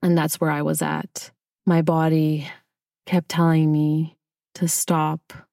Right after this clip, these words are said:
to look inwards, to start healing the past. And it all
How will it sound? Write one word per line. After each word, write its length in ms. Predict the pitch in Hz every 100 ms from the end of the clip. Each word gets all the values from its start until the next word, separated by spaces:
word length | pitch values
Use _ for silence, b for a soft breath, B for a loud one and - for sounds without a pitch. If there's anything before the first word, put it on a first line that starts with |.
| _ _ _ _ -
to 120 | 175
look 220 | 165 160 -
inwards, 720 | 160 156 147 147 156 - -
to 100 | 170
start 380 | - - 151 151
healing 560 | - 160 151 147 147
the 80 | 156
past. 800 | - - 151 156 151 - - - _ _ _ _ _ _ _ _ _ _ _ 196
And 100 | 190
it 120 | 180
all 340 | 190 180 180